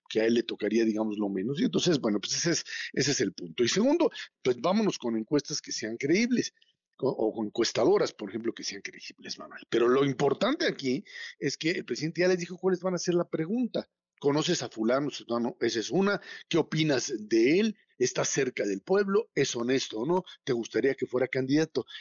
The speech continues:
¿Y qué? ¿Cómo, cómo eliges? Es la misma trampa que le plantearon a Marcelo Ebrard en dos mil doce y que finalmente se la tragó completita. Es decir, finalmente estableció que, pues, el ganador era el propio López Obrador en ese momento.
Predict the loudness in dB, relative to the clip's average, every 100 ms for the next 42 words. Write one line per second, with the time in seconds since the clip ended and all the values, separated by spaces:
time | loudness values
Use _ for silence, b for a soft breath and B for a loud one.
0 | B -2 0 0 0 -4 _ _ 0 2
1 | 2 2 2 4 4 4 2 0 -2 -4
2 | B B 0 2 2 4 4 2 2 0
3 | 0 0 0 2 2 0 -8 -6 -4 -2
4 | -2 0 0 -2 -4 -2 2 4 4 2
5 | 0 -2 -2 0 0 0 0 -2 B B
6 | -4 -2 2 4 4 4 2 0 0 -2
7 | -4 -2 -2 0 -2 -4 -6 -8 -4 -2
8 | 0 0 2 0 B B -2 2 2 4
9 | 2 2 -2 0 -2 0 0 0 B B
10 | -4 2 2 0 -8 -8 -6 -6 -2 2
11 | 2 2 2 2 2 -4 B -4 -4 -2
12 | -2 0 0 0 0 -2 0 0 -4 -4
13 | 0 2 2 0 2 2 2 0